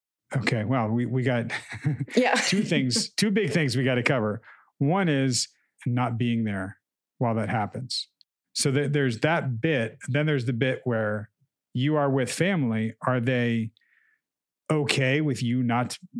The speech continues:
Speaker 1: being a part of the family anymore? I mean, this is the first time you're seeing them. It's, and you're not in the cult, yet they are.
Speaker 2: My mom didn't know where I was for almost three years.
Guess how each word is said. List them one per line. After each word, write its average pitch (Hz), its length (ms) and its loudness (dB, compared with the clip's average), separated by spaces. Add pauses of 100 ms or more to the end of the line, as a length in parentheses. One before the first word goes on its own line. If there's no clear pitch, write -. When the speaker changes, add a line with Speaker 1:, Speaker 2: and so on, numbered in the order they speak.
(160)
Speaker 1:
being 117 220 0
a 117 60 0
part 117 240 0
of 110 80 0
the 107 80 -4
family 123 420 0
anymore? 165 440 0
I 160 40 -2
mean, 127 140 0
this 117 140 0
is 117 60 -4
the 120 80 -2
first 135 260 -2
time 127 160 0
you're 107 100 -2
seeing 180 380 0
them. 104 260 -2
It's, - 340 -4 (480)
and 123 120 0
you're 127 100 2
not 135 300 2
in 131 80 2
the 113 80 -2
cult, 143 400 0
yet 117 180 0
they 120 200 2
are. 143 500 2 (600)
Speaker 2:
My 214 160 4
mom 269 380 2
didn't 208 320 2
know 202 140 2
where 185 240 2
I 160 120 2
was 156 800 0
for 185 140 4
almost 190 440 2
three 190 220 2
years. - 600 -2